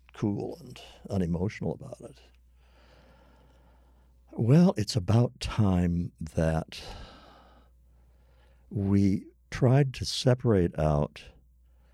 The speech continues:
the emotional aspect of this from the need to confront a lot of these things as factually, as empirically as possible. When you said a few minutes ago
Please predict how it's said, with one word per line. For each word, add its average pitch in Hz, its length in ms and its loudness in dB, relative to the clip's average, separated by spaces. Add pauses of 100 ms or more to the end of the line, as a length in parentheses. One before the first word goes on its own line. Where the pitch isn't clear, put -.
(560)
the 98 220 2
emotional 110 680 4
aspect 87 680 0
of 67 200 -4
this 71 580 -2 (300)
from 82 240 0
the 80 160 -4
need 101 580 2
to 85 140 -6
confront 82 640 -2
a 82 60 -4
lot 73 260 0
of 69 100 -4
these 71 280 -4
things 67 480 -6 (340)
as - 240 -4
factually, 98 720 -2
as - 160 -8
empirically 78 800 -4 (260)
as 80 140 -4
possible. - 540 -6 (840)
When 101 360 2
you 120 300 4
said 117 320 2
a 98 40 -2
few 98 240 -2
minutes 82 440 0
ago - 340 -8